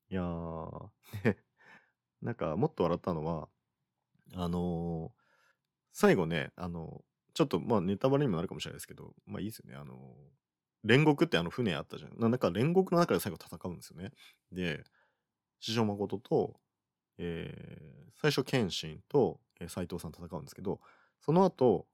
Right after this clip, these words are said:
あの、佐之助と、あと、篠森青志も、あの、出てきて、一対四みたいになるんですよ。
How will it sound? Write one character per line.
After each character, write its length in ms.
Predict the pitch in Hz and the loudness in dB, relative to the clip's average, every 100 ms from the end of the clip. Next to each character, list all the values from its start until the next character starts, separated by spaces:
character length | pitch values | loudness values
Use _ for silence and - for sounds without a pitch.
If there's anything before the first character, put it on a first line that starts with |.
| - | -10
あ 80 | 90 | -6
の、 560 | 90 85 82 50 50 - | -4 -6 -8 -12 -16 -16
佐 160 | - | -2
之 160 | 117 151 | 2 2
助 160 | - 143 | 2 0
と、 320 | - 135 - _ _ _ _ - | 2 0 0 _ _ _ _ -10
あ 80 | 101 | -8
と、 320 | - 82 65 | -6 -6 -4
篠 160 | - 95 | 0 2
森 140 | 90 | 4
青 120 | 98 | 2
志 120 | 87 85 | 2 -4
も、 240 | 87 80 - _ _ | -8 -10 -14 _ _
あ 120 | 85 | -14
の、 120 | 82 | -10
出 120 | 82 90 | -4 -4
て 100 | 78 | -4
き 80 | |
て、 160 | - 95 | -10 -8
一 100 | 92 | -6
対 220 | - 156 | 4 6
四 140 | 110 95 | 6 4
み 80 | |
た 80 | 78 | 0
い 20 | |
に 40 | 78 | -10
な 60 | |
る 60 | 71 | -14
ん 40 | |
で 40 | 71 | -20
す 60 | |
よ。 60 | - | -20